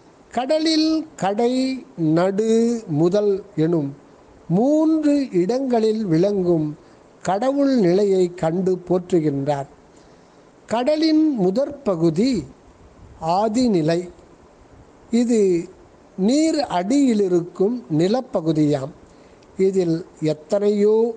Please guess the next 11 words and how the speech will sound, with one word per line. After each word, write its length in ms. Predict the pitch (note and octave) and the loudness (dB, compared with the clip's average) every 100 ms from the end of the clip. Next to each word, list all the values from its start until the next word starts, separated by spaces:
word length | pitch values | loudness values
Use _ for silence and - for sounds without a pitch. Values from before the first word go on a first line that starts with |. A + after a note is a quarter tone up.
| - | -2
உயிர்களும் 760 | D#3+ F#3+ G3+ F3 D3+ G3+ B3+ - - - - - - | 0 0 0 0 0 0 -2 -8 -20 -20 -20 -12 -4
பொருள்களும் 840 | F#3+ A3 G#3+ E3 D3+ D#3 A3 B3 - - - - | 0 0 0 0 0 0 -2 -8 -14 -20 -20 -10
ஆற்றல்களும் 840 | D#3+ F#3 G3 - A3+ F#3 D#3 D#3 D#3 E3+ D3 | -4 -4 -4 -2 0 2 2 0 -2 -4 0
விளங்குவதை 680 | E3 G#3 F3 D3+ D3 D#3+ D3+ F#3 - | 0 0 0 0 0 -2 -4 -10 -6
ஆய்ந்து 680 | C#3 D#3 F#3+ F#3 G3 B3 B3 - - - - | -2 0 0 -2 -2 -4 -8 -20 -20 -20 -10
சோதனைகள் 840 | - G3+ B3 A3+ F#3+ E3+ D#3+ D3+ C#3+ | -2 -2 0 0 0 0 0 -2 -4
புரிந்து 560 | D3 C#3+ F3+ F#3 F#3 A3 A#3+ - - - - - - | -2 0 2 0 0 -2 -4 -12 -20 -20 -20 -20 -10
கடவுளின் 720 | - G3+ C4+ C4+ A3 G3 F#3 - | -6 -2 -2 0 0 0 -4 -6
அருள் 440 | C#3+ E3+ A#3+ C#4 B3+ - | -4 -2 0 0 -2 -6
செயல்பட்டுள்ளதை 1040 | E3 A3+ C4 G3+ E3+ - F3 E3 D3+ D3+ D3 D3 - - - - | -2 -2 0 -4 -2 -2 0 0 0 -2 -2 -8 -16 -20 -20 -6
ஓர்ந்து 840 | D3 F3+ G#3 G#3+ G3 F#3 F3 F3 | 0 2 2 0 0 2 2 0